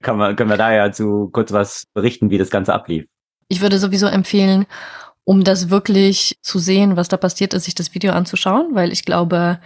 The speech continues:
Speaker 2: das zu erzählen, wo, wo das Ganze ja extrem, ja, visuell, äh, ist, ist vielleicht nicht ganz so ideal wie bei einem Video. Also Gemini kann man in Deutschland jetzt erstmal noch,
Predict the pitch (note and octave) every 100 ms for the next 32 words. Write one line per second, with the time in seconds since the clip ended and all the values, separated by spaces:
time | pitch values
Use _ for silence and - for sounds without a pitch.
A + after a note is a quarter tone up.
0 | - - - _ - F3 F3 F3+ - -
1 | - F#3 - G#3 G#3+ A3+ G#3 G3+ G#3 G#3
2 | - - - - _ _ _ _ _ F#3+
3 | F3 F#3+ F3+ - G3 G3 F#3 F3+ - -
4 | - F#3+ F#3+ F#3 F3+ F3+ E3+ G#3 A3 F#3+
5 | E3+ E3 E3+ F3+ E3 _ _ _ E3+ E3+
6 | G3 G#3 - - _ _ _ - - _
7 | - - G3 F#3 G3 F3+ E3 G3 G#3 F3+
8 | F#3 E3+ F#3 F#3 F3 F3 F3+ G#3+ B3 C#4
9 | G3 F#3 F#3 - - - - _ G3+ G3+
10 | G3 G3 G3+ G3 F#3+ - - F#3+ F#3 F3
11 | F#3+ F#3+ G3+ G3 F#3+ F#3 F#3 - F#3 G#3
12 | F#3 F3+ -